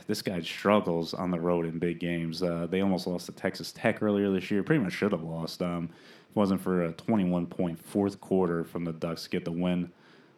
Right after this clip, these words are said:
But now traveling to Seattle, taking on another undefeated foe who are crushing themselves. Uh, cr-, I mean, cruising. And will be the toughest test thus far. Uh,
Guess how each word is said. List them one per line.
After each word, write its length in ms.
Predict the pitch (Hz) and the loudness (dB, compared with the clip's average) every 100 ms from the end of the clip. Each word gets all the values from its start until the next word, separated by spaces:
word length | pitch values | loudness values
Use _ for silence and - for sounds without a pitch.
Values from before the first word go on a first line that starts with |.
| - | -4
But 120 | 87 | 0
now 200 | 90 92 | 2 2
traveling 420 | 90 92 90 90 | 2 2 2 0
to 60 | 82 | -2
Seattle, 540 | 87 87 87 87 87 | -2 2 2 2 0
taking 280 | - 92 90 | -2 -2 0
on 160 | 87 | 0
another 280 | 87 87 87 | 0 0 -2
undefeated 480 | 92 90 - 90 82 | -2 -4 -2 -4 -4
foe 480 | - 95 92 90 90 | -4 0 4 4 4
who 200 | 87 85 | 2 -2
are 100 | 82 | -2
crushing 720 | - - - - 95 - 85 | -8 -16 -4 -2 -2 -2 -4
themselves. 920 | 87 85 - 90 87 85 - - - - - - - _ _ | -2 -4 -2 -2 -2 -4 -6 -12 -14 -18 -20 -20 -20 _ _
Uh, 100 | - | -4
cr-, 320 | 92 - - - - - - - | -4 -4 -6 -6 -16 -20 -14 -4
I 80 | 95 | -2
mean, 140 | 92 | -2
cruising. 640 | - 123 120 90 85 85 - - _ _ _ - - - _ _ _ _ _ _ _ - | 0 2 4 2 -2 -6 -10 -20 _ _ _ -20 -20 -20 _ _ _ _ _ _ _ -14
And 460 | - 98 92 92 92 - - - - | -4 0 2 0 -2 -10 -20 -12 -2
will 120 | 113 | 0
be 140 | 120 | 2
the 80 | 131 | 2
toughest 440 | 120 139 127 127 - | 2 0 0 -2 0
test 240 | 127 131 | 0 2
thus 160 | 123 - | -2 -2
far. 400 | - 113 - 87 | -2 0 0 -2
Uh, 260 | 87 87 | -2 -2